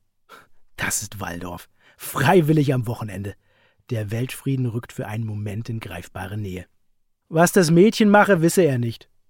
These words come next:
Sie seien beide in einem Zimmer, keine zwei Meter voneinander entfernt, und er wisse nicht, was seine Bonusschwester täte? Der Vater ist ein Kopfschütteln.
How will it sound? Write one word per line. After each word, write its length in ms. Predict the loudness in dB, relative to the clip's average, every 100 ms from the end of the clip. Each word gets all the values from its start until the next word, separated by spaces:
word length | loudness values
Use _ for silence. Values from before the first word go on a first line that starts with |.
| _ _ _ _ _ _
Sie 200 | -4 0
seien 320 | 2 4 4
beide 320 | 2 4 6
in 80 | 4
einem 260 | 4 0 0
Zimmer, 420 | 4 6 6 2 _ -2
keine 280 | 2 4
zwei 260 | 2 2 4
Meter 240 | 6 4
voneinander 460 | 4 4 4 4 2
entfernt, 420 | 2 4 6 4 0 -8
und 120 | 2
er 160 | 2 6
wisse 240 | 4 6
nicht, 240 | 4 4 2
was 120 | 4
seine 180 | 4 4
Bonusschwester 760 | 4 4 4 2 0 2 0
täte? 380 | 2 4 4 2 -2 _ _ _ _ _ _ -18
Der 60 |
Vater 340 | -12 -10 -10 -12
ist 160 | -12
ein 120 | -12
Kopfschütteln. 560 | -12 -12 -12 -10 -8 -10